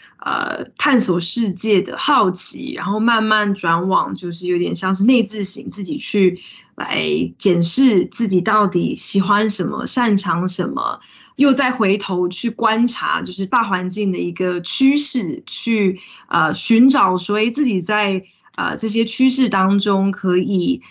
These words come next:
有什么样子的机会，什么样子的一个，呃，下一个学习哦。我就觉得其实我们都是政大广告系毕业的嘛，然后我们都知道在行销广告当中，很大的一个可能大家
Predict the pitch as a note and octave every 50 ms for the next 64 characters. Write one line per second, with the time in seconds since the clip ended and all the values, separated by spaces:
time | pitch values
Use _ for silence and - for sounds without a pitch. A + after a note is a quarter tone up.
0 | - - _ - F#3 F#3+ F3+ F3 F3 F3 F3 E3+ E3+ - - G3+ F#3 F#3 G3 A3+
1 | A3+ A#3+ A#3 G#3+ G3 - F3+ E3 E3 E3 E3+ D#3+ - E3 - - A3 A#3 B3 A#3
2 | - B3 G3+ E3+ - F3 - - F3 E3+ F3 F3 F#3 G3 G#3 G#3 G3 F#3+ F#3+ F#3
3 | - - - - - E2+ E3 - - F3+ F3+ F3 - - F3+ - F2+ F2+ - -
4 | - - - - _ - - - - - - F#3+ - - D4+ C4 A3 G3+ F3 F3+
5 | F3 F3+ F#3+ F3+ E3+ E3 - - - - - - - F#3 F3 F3 G#3 G3+ - -
6 | - - - - - - - - - - - - - - _ _ - G#3+ D4 F4
7 | D4+ C4+ A3 G#3+ A#3 A#3+ A#3 - G#3+ G3+ - G#3+ G#3 G3 G3 G3 G3 F#3+ - -
8 | _ _ _ _ _ _ _ _ _ _ _ - F#3 F3+ F3+ F#3 G3+ A3+ B3 B3+
9 | B3 C4 C4+ C4 B3 A3 - E3+ E3+ F3+ F#3+ G3 - G#3+ G3+ E3+ - G#3 F#3+ F3+
10 | F#3 - - - - - - - - - - - - G3+ G3+ G3 F3 - - F3+
11 | F3 F3 G3+ G#3+ A3+ A#3+ A#3 A3+ A#3+ A#3+ A#3 - G#3 G3 G3 G3 G#3 G#3 - -
12 | E3 F3+ F#3 F#3 F#3 F#3 F#3 F#3+ F#3 F#3 F#3 F3+ F3+ F3+ F#3 F#3 - - - -
13 | _ _ _ - - G3 F#3 G3+ B3+ C4+ C4 A3+ G3 G3+ G3 E3+ G#3 G#3 G3+ F#3+
14 | F#3 F3+ F3+ - - - E3+ F3 F#3 G#3+ G#3+ A3+ A3 A3 A3 A3+ A3+